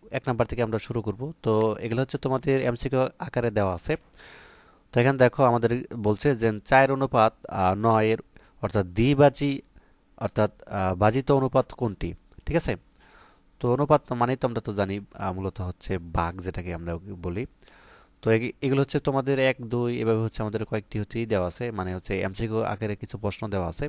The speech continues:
তো চলো, এই সমাধানগুলো হচ্ছে আমরা এখন দেখাই তোমাদেরকে কীভাবে করতে হবে। তো প্রথমটা আমাদের দেওয়া আছে চার অনুপাত নয়ের, অর্থাৎ দ্বিবাজিত অনুপাত নির্ণয় করো। তো এটাই হচ্ছে আমাদের, আহ, দুই দুগুণে চার এবং তিন তিরিকা নয়। তার মানে যে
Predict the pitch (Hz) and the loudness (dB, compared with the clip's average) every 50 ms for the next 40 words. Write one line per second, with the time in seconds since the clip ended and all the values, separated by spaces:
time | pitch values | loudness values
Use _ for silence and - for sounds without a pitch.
0 | - _ - - - - - - - - - - _ _ _ _ - 127 - - | -8 _ -20 -20 -20 -20 -20 -20 -20 -20 -20 -20 _ _ _ _ -10 -6 0 0
1 | 123 139 143 131 113 - - 120 117 110 110 104 107 104 104 98 - - 104 98 | 2 4 4 4 4 2 0 -2 0 0 -2 -4 -4 -4 -6 -6 -6 -8 -6 -2
2 | 98 98 92 107 95 95 87 92 - - 101 - - 92 87 90 87 95 - - | -2 -2 -2 -4 -8 -6 -6 -8 -6 -6 -8 -8 -6 -6 -6 -6 -8 -10 -12 -10
3 | 95 92 87 90 90 - 92 - - 87 87 113 262 - _ _ _ - - _ | -6 -4 -4 -4 -6 -8 -10 -10 -8 -6 -4 -4 -6 -6 _ _ _ -20 -20 _
4 | _ _ - _ _ _ _ _ _ _ _ _ _ - - 107 - 120 131 123 | _ _ -20 _ _ _ _ _ _ _ _ _ _ -8 -6 0 0 0 0 4
5 | 127 143 139 131 131 131 120 120 123 131 123 117 - - 147 - - 139 131 131 | 6 8 8 8 8 6 2 2 4 6 6 6 4 0 -4 0 4 4 4 4
6 | 131 131 131 - - 120 107 110 _ - - 113 110 110 120 127 131 135 123 - | 4 2 -2 0 4 4 4 4 _ -2 -10 -4 0 2 2 4 2 2 -2 -6
7 | - _ _ _ _ - - 107 104 95 95 107 123 131 123 127 120 127 123 - | -14 _ _ _ _ -6 -2 -2 0 0 2 2 2 6 6 6 4 4 0 2
8 | 139 135 131 127 - 131 127 123 120 123 120 - 123 113 107 107 95 - 87 85 | 4 4 4 2 0 -2 -2 0 0 0 0 -2 -8 -4 -2 -2 -2 -2 -4 -6
9 | 85 - _ _ _ - _ _ _ _ _ _ _ _ _ - - 113 113 - | -6 -10 _ _ _ -20 _ _ _ _ _ _ _ _ _ 0 2 2 4 4
10 | 131 123 127 - - 127 120 120 117 113 127 156 - 233 _ _ _ _ - _ | 4 2 2 0 -2 -4 -2 -2 -2 0 0 0 0 -2 _ _ _ _ -20 _
11 | _ _ _ _ - 95 95 92 92 90 90 90 92 107 113 107 117 117 110 120 | _ _ _ _ -8 -4 0 0 2 2 2 2 2 0 -2 0 0 0 2 0
12 | 117 - - 139 147 156 - - 110 101 101 101 - - 139 131 123 120 107 104 | -2 -2 2 2 2 2 2 2 -2 -2 -2 -2 -4 -6 -6 -4 -4 -4 -4 -4
13 | - - 107 101 98 92 87 82 - - 104 101 107 117 131 131 110 113 | -2 -2 -4 -2 -2 -4 -6 -6 -6 -4 -4 -4 -2 -2 -4 -2 -2 -2